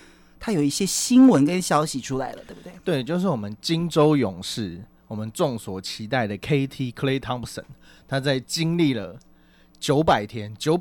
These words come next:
Speaker 2: 正确来说是九百四十一天哦，超过两年的时间，终于回到了球场上。那讲到这边，我想问 Elson 一个问题：你记得你二零一九年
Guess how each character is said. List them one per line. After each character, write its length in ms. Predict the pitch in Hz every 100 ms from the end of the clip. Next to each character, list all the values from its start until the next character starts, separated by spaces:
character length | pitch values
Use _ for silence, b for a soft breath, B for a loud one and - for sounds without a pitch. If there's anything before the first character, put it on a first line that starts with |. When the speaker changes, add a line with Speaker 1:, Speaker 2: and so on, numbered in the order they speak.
| -
Speaker 2:
正 220 | - 185
确 100 | 156
来 200 | 170 120
说 120 | 117 135
是 140 | 139
九 300 | 127 135 131
百 280 | - 92 107
四 220 | - 139
十 160 | 107 113
一 140 | 110
天 260 | 113 107 98
哦， 160 | 92 104
超 240 | 160 156
过 220 | 156 143
两 260 | 107 92 92
年 100 | 95
的 120 | 104
时 200 | 104 -
间， 280 | 92 101 101 - b b b
终 200 | 156 170
于 80 | 147
回 240 | 135 110
到 200 | 104 139
了 120 | 107 101
球 240 | - 107
场 140 | 110 -
上。 180 | - - - b b b
那 140 | 156 160 -
讲 180 | 151 131
到 120 | 156
这 60 | 156
边， 140 | 160
我 80 | 156
想 160 | 123
问 160 | 135 143
Elson 320 | 135 143 139 123
一 100 | 110
个 80 |
问 220 | 117 123 107
题： 240 | - 151 - b b b b b b _ -
你 180 | 151
记 180 | 147 220
得 140 | 151 139
你 180 | 117 -
二 140 | 196
零 180 | 135 123
一 120 | 147
九 280 | 151 113 92
年 200 | 87 82